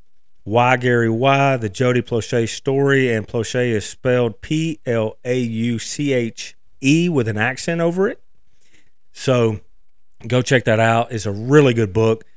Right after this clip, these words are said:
and, uh, I will cite my other sources in the show notes. So,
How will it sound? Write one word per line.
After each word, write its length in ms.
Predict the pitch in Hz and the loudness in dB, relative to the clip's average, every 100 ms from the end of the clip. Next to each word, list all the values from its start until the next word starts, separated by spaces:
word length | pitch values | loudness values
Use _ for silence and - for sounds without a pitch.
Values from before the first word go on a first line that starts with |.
| - - - | -20 -20 -16
and, 400 | - 107 104 104 | -4 -2 0 0
uh, 220 | 107 107 113 | 0 0 0
I 80 | 113 | 0
will 280 | 117 120 | 2 0
cite 420 | 110 - 120 120 - - | 0 0 2 0 -4 -14
my 200 | 117 110 | -4 0
other 180 | 113 110 | 0 0
sources 540 | - 131 131 139 123 - | -2 -4 -2 -2 -4 -4
in 260 | 120 113 107 | -4 -2 -2
the 360 | 107 104 101 | 0 0 -2
show 260 | 98 - 151 | -2 0 2
notes. 440 | 175 208 - - - - - - - | 2 0 -4 -16 -18 -20 -20 -20 -16
So, 520 | - 117 110 107 104 | -8 -2 0 0 -2